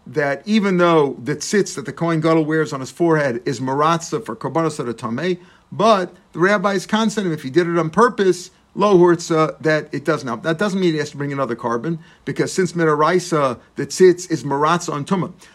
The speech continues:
We said before, but tumah hutra b'tzibur, by tumas mes, or according to Rav Nachman,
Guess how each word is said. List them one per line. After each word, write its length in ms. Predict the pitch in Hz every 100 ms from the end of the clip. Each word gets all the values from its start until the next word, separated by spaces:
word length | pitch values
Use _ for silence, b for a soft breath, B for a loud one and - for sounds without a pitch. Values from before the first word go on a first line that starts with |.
| B
We 160 | 190 226
said 240 | 220 185
before, 360 | 165 165 185 160
but 160 | 160
tumah 340 | 170 170 175 175
hutra 160 | 175
b'tzibur, 640 | 139 - - 196 160 190 165
by 140 | 135
tumas 360 | - 160 151 -
mes, 540 | 160 170 196 - - b b b -
or 280 | 143 143 127 117
according 360 | 117 156 151
to 60 | 147
Rav 240 | 160 170
Nachman, 320 | 180 180 175